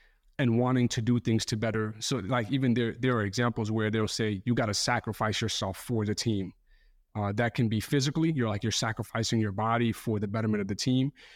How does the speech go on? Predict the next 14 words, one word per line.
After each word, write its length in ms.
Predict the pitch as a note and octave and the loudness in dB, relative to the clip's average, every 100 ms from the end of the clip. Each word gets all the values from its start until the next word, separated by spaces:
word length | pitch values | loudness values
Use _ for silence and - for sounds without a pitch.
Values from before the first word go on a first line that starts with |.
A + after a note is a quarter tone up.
| - B2 | -10 -4
You're 100 | B2 | 0
sacrificing 680 | B2+ A#2+ B2 A#2+ A2+ B2 | 0 0 -2 0 2 2
your 180 | A2+ E2+ | 2 2
own 200 | A2+ G#2+ | 2 2
stats, 760 | - - C#3 C#3+ - - - - | 0 0 0 0 -2 -6 -6 -4
even 260 | B2 A2 G#2 | -2 2 2
in 60 | |
sports. 540 | G2 - D3 A#2+ - - | 0 -2 -2 -2 -6 -4
You 60 | A#2 | -2
sacrifice 640 | C3+ A2+ A#2 A#2 A2+ - | 0 0 -2 -2 -2 0
your 120 | A#2 | 0
own 200 | A2+ G#2 | 0 0
personal 420 | - D3 - A2 | 0 -2 0 0
stats 540 | - A2+ G2+ E2+ - | -2 -4 -6 -6 -8